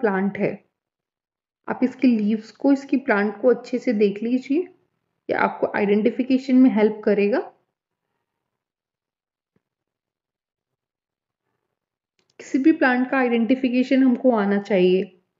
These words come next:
कि इस प्लांट की लीव्स हैं, ये इसकी फ्रूट्स हैं, इसमें अच्छे से फ्लावरिंग नहीं हुआ है। मैं आपको दूसरे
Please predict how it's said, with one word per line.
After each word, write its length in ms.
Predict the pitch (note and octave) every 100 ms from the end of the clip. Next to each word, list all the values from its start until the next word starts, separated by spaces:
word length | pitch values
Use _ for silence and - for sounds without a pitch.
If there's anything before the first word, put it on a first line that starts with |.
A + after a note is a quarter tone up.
| _ _ _ _
कि 80 | - G#3
इस 100 | -
प्लांट 360 | - G3+ G#3+ G#3+
की 120 | C4 B3+ G#3+
लीव्स 400 | G#3 G#3+ - B3+
हैं, 120 | D#4+ - _ _ _ _ _ _ _ _ _
ये 180 | G#3 A3
इसकी 240 | C4+ - D4+
फ्रूट्स 500 | - C4 A#3 - A3
हैं, 80 |
इसमें 280 | G3+ G3+ A#3+
अच्छे 220 | B3 B3+
से 100 | B3+
फ्लावरिंग 500 | C4+ B3 G3 G3+ A#3+ B3
नहीं 220 | B3 C4+
हुआ 220 | B3 A3
है। 140 | A3+ D4
मैं 100 | D4
आपको 220 | B3+ A#3
दूसरे 400 | G#3+ A3 A#3+